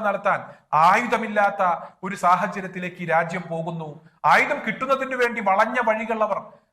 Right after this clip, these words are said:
പലതും കണ്ടുപിടിക്കുന്നു. ഈ വഴികളെല്ലാം ഇവിടെ ഒരു സംഘം അടക്കുന്നു. എന്തായാലും ഇന്ത്യ ഉൾപ്പെടെയുള്ള, അല്ലെങ്കിൽ ഇന്ത്യ പോലുള്ള രാജ്യങ്ങൾ വീണ്ടും ആയുധം കൊടുക്കുന്നതിന് വേണ്ടിയുള്ള ഒരു നീക്കം നടത്തുന്നു പ്രതിപക്ഷ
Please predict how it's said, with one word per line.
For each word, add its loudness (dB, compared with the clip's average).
പലതും 2
കണ്ടുപിടിക്കുന്നു. -6
ഈ -2
വഴികളെല്ലാം 0
ഇവിടെ -6
ഒരു -14
സംഘം -2
അടക്കുന്നു. -6
എന്തായാലും 4
ഇന്ത്യ 0
ഉൾപ്പെടെയുള്ള, -2
അല്ലെങ്കിൽ -6
ഇന്ത്യ 0
പോലുള്ള -4
രാജ്യങ്ങൾ 0
വീണ്ടും -2
ആയുധം 2
കൊടുക്കുന്നതിന് -8
വേണ്ടിയുള്ള -8
ഒരു -10
നീക്കം -2
നടത്തുന്നു -2
പ്രതിപക്ഷ -2